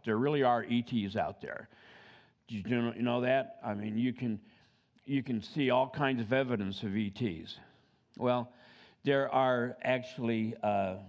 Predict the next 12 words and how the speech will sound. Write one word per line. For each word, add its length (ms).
demonic 400
entities 500
out 260
there, 280
<laughs> 500
but 120
there's 220
not 260
E 140
Ts 400
out 260
there. 180